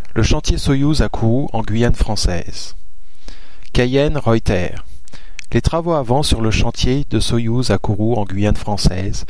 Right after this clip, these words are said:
qui doit être terminé pour le premier semestre deux mille neuf. Terre et gravats. En attendant que le lanceur russe décolle du centre spatial guyanais, le paysage lunaire domine l'ensemble de lancement Soyouz, E L S, cent vingt hectares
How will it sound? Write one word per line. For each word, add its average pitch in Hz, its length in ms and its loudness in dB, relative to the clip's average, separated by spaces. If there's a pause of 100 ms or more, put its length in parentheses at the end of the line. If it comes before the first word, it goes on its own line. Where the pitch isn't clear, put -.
(220)
qui 120 140 0
doit 127 200 4
être - 100 0
terminé 147 460 0
pour - 140 0
le 107 80 2
premier 123 300 0
semestre 117 540 0
deux 101 100 0
mille 101 220 0
neuf. 85 260 -2 (840)
Terre 147 220 2
et 131 80 0
gravats. 92 480 0 (600)
En 110 140 0
attendant 170 400 0
que - 100 -2
le 110 120 2
lanceur 123 400 0
russe 139 200 0
décolle 127 400 2
du 107 80 -2
centre 123 360 -2
spatial 117 420 0
guyanais, 92 580 2 (580)
le 107 120 0
paysage 143 500 2
lunaire 117 320 2
domine 117 360 0
l'ensemble 123 440 0
de 104 100 2
lancement 101 480 0
Soyouz, 104 580 0 (340)
E - 160 2
L 98 200 2 (100)
S, - 440 2 (260)
cent - 220 0
vingt 135 220 -4
hectares 110 560 2